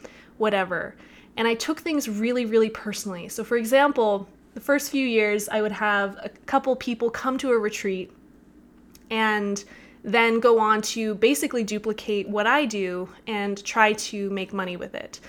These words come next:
And at that time, it would just devastate me. It would just, like, hurt me so deeply to think that these people that I lovingly welcomed in-, into my space would then come and, in my words that I would have used then, steal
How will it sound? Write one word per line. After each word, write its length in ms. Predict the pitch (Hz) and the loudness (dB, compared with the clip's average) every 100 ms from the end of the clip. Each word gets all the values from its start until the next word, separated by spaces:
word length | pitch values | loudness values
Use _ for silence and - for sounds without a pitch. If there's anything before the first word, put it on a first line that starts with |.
| - - - - - | -20 -18 -20 -18 -2
And 360 | 233 226 220 220 | 2 4 2 0
at 120 | 220 | 4
that 200 | 294 349 | 4 4
time, 380 | 269 262 247 226 | 2 2 2 0
it 140 | 269 | 0
would 140 | 240 202 | 0 -2
just 240 | 196 196 | -4 0
devastate 580 | 226 277 285 - 285 240 | 2 2 0 -4 -4 -4
me. 200 | 269 254 | -6 -6
It 80 | 202 | -4
would 120 | 196 | -6
just, 380 | 190 - - - | -6 -8 -10 -10
like, 280 | - - | -10 -12
hurt 440 | - - - 359 233 | -16 -10 0 0 0
me 160 | 196 | -4
so 340 | 190 - 320 320 | -4 -2 0 0
deeply 420 | 254 254 262 254 | 0 -4 -2 -4
to 80 | 233 | -4
think 240 | 240 220 | -4 -4
that 160 | 220 202 | -4 -4
these 160 | 208 | -6
people 320 | - 277 269 226 | -4 -4 -2 -2
that 120 | 208 | 0
I 80 | 202 | 2
lovingly 480 | 226 262 269 262 | 2 2 0 -2
welcomed 400 | 240 233 233 226 | 0 0 -2 -4
in-, 160 | 214 190 | -4 -4
into 200 | 202 208 | -8 -10
my 120 | - | -12
space 540 | - - - 311 294 - | -12 -10 -2 0 0 -2
would 120 | 214 | -4
then 160 | 220 | -4
come 400 | 202 - 285 277 | -4 -4 -2 0
and, 160 | 226 202 - - - - - - | 0 -4 -8 -20 -20 -20 -20 -10
in 320 | - 233 202 - | -2 -2 -2 -4
my 180 | 214 214 | 0 0
words 640 | 196 202 220 233 226 220 | -2 0 4 6 4 2
that 100 | 220 | 0
I 80 | 214 | 2
would 160 | 214 | 4
have 100 | 214 | 2
used 240 | 208 214 208 | 0 -4 0
then, 240 | 226 226 | 0 2
steal 800 | 220 - - 240 254 262 277 | 0 -4 -2 0 4 4 2